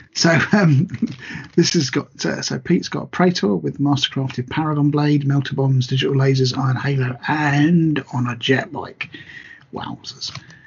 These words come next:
Uh, he's also got a Librarian with Psychic Mastery level two, Force Staff, Melter Bombs, Refractor Field, and a jet bike.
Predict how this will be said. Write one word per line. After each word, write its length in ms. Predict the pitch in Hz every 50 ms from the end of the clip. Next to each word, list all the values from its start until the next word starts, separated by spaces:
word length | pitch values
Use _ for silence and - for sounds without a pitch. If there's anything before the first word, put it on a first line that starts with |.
| - _ - - -
Uh, 200 | 143 139 139 143
he's 260 | - - - 139 131 175
also 220 | 175 - 151 151
got 180 | 139 170 - 147
a 40 |
Librarian 800 | 143 139 131 131 127 147 170 175 170 156 139 123 104 104 98 - _ _ _ _ _ _ _ _ _ _ _ _ _ _ _ _ _ _ _ _ _ _ _ -
with 180 | 123 120 120 -
Psychic 420 | - - 147 143 131 - 139 135
Mastery 360 | 139 143 143 131 - - 139 127
level 200 | 131 127 127 131
two, 640 | - - - 185 190 196 190 190 196 190 185 190 - - _ _ -
Force 340 | - - - 165 165 147 -
Staff, 600 | - - - 156 156 156 160 156 135 - - - _ _ _ - - _ _ -
Melter 300 | 143 139 156 131 - 143
Bombs, 320 | 139 143 139 143 143 127
Refractor 380 | 131 120 - 135 131 - - -
Field, 400 | - - 131 131 131 135 131 - - _ - _ _ - -
and 200 | - 113 110 113
a 60 | 113
jet 240 | 120 143 156 - -
bike. 400 | - - - - - - - -